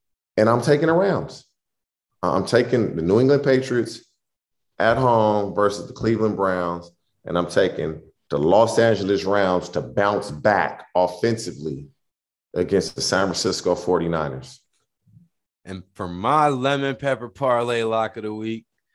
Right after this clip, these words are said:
Speaker 2: I'm taking the aforementioned New England Patriots, the best team in the A F C that nobody's talking about. And I'm pairing them with the Las Vegas Raiders, baby. It's time to get back.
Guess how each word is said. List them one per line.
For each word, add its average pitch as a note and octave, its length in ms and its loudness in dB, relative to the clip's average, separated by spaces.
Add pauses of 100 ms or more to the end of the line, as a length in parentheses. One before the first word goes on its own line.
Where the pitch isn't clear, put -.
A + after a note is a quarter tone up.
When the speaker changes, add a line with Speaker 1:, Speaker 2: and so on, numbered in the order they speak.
(180)
Speaker 2:
I'm B2+ 220 -2
taking B2+ 460 -2
the G#2+ 80 -4 (220)
aforementioned C#3 600 -2
New C3+ 220 -2
England B2+ 260 -4
Patriots, C3+ 520 0
the B2+ 100 -6
best E3+ 360 4
team F#3 300 4
in F3 60 0
the F3 80 4
A E3+ 180 2
F D#3+ 120 2
C F#3 120 -2
that E3 160 -2
nobody's E3 480 -4
talking F3 320 -2
about. F#3 400 -4 (600)
And A2 120 -8
I'm A2 140 -6
pairing D#3 560 0
them E3+ 380 0 (580)
with A#2+ 180 -6
the G#2 160 -4
Las E3+ 420 6
Vegas F3 460 2
Raiders, F#3 520 2
baby. F#3 340 2
It's F3+ 140 -6
time F#3+ 220 0
to F3+ 60 -4
get E3 240 -10
back. D#3 300 0